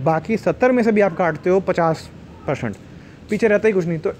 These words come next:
actual हमारा tax जो है ना, कोई सत्तर अस्सी परसेंट कट रहा है और उसके against हमें कुछ भी नहीं मिल रहा। गरीब गरीब से गरीब होता जा रहा है। मिडिल class तो ख़त्म ही हो गई है ना। middle class थी पहले,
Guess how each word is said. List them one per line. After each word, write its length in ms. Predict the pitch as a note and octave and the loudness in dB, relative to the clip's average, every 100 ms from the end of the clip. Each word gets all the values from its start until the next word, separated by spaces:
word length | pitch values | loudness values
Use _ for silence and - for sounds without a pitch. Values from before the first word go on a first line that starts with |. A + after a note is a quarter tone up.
| A3 | 0
actual 340 | A3 - C4+ | 0 0 -2
हमारा 380 | G3 E3+ D#3+ F#3 | 0 0 2 2
tax 260 | A#3 G#3+ - | 2 -2 -2
जो 60 | G#3 | -4
है 60 | |
ना, 80 | B3+ | -2
कोई 160 | C4 B3 | -2 -2
सत्तर 340 | - - A3+ G3 | -2 0 0 0
अस्सी 260 | E3+ A3+ | -2 -4
परसेंट 280 | F#3 F#3+ G3+ | -4 -2 -2
कट 180 | F#3 F3 | -2 0
रहा 240 | E3 C#3+ | 2 2
है 220 | B2+ C#3+ A#3 - - - | 0 -2 -6 -16 -20 -8
और 60 | F3 | -6
उसके 200 | F3+ G3+ | -2 -2
against 220 | F3 F#3 | -2 -2
हमें 260 | F3+ F3+ F#3+ - - - - - - - - | -4 -4 -6 -10 -20 -20 -20 -20 -20 -14 -8
कुछ 220 | G3 - | -8 -4
भी 60 | E3 | -4
नहीं 120 | C#3+ | -4
मिल 100 | G#2+ | -8
रहा। 1000 | G#2+ - - - - - - - - C3+ | -12 -16 -20 -20 -20 -20 -20 -20 -8 -2
गरीब 280 | E3 G3 | 2 2
गरीब 240 | D#3 D#3 F#3 | 2 0 -2
से 160 | - D3+ | -2 -2
गरीब 280 | C#3 F#3 C#3 | 0 -2 -2
होता 180 | B2 | -4
जा 160 | A2 F#2 | -6 -6
रहा 80 | G2 | -10
है। 60 | - - - - - - - | -14 -20 -20 -20 -20 -20 -6
मिडिल 220 | D#3+ E3+ | 0 0
class 180 | F#3 F#3+ | 2 2
तो 80 | F#3 | 2
ख़त्म 200 | F3 G3 | 2 2
ही 60 | F#3+ | 2
हो 80 | |
गई 120 | A2+ G#2 | 0 -2
है 80 | |
ना। 100 | B2+ B2 - - - - - D3 | -4 -8 -14 -20 -20 -20 -12 -4
middle 160 | D#3 E3 | -2 0
class 260 | E3+ E3+ | 0 0
थी 80 | G3 | 0
पहले, 260 | F3+ E3 | 2 2